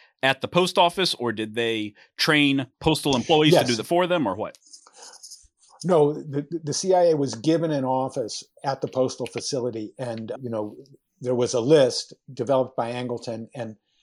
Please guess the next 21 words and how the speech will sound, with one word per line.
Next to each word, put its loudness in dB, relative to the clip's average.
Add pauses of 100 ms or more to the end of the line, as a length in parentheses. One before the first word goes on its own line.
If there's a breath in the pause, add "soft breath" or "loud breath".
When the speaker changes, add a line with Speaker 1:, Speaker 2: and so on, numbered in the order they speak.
(140)
Speaker 2:
one -4
of -2
the 0
clever 2
things -4
that -10
Angleton -8
did 0
was -2
he -8
shared 0
the -16
take -6 (880)
with -2
F -6
B 0
I 0
Director -4
J. -2
Edgar -6
Hoover. -4